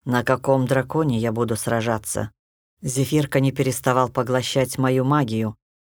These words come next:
Её накопилось слишком много, а он давно не лакомился ею. Прямо на моих глазах крылья дракона чуть увеличились. Дракон немного подрос.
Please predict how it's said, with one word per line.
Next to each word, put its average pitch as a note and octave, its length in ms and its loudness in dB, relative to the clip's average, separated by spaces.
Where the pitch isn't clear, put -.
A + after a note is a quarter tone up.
Её B2 280 2
накопилось C#3 560 2
слишком C#3 520 0
много, C3+ 500 0
а A#2 140 0
он A#2+ 160 0
давно B2+ 320 0
не B2+ 100 0
лакомился A#2+ 640 -2
ею. A2 400 -2
Прямо C#3+ 380 4
на C#3 100 4
моих C#3 300 2
глазах C3+ 580 2
крылья C#3 480 0
дракона C#3 560 0
чуть D3 300 -4
увеличились. C3 760 -2
Дракон C3+ 500 2
немного C3 460 0
подрос. B2+ 600 -4